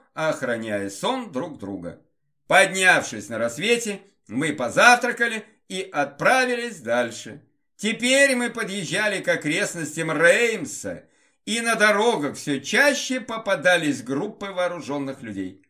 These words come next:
Некоторые при этом были одеты в гражданскую одежду, и, значит, это были разбойники или шуаны –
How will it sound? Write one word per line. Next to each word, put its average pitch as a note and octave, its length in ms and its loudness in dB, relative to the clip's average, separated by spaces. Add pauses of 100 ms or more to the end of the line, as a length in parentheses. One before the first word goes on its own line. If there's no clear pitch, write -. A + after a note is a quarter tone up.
(280)
Некоторые A3+ 720 2
при F#3+ 180 -2
этом E3 420 0
были D#3 220 0
одеты C3+ 480 0
в G2+ 80 -10
гражданскую A2 840 -2
одежду, A3 560 4 (220)
и, G#3 360 -2
значит, F3+ 680 -2 (260)
это F#3+ 500 2
были D3 220 -2
разбойники F#3+ 800 0
или A#3+ 580 -4
шуаны – F3 960 -4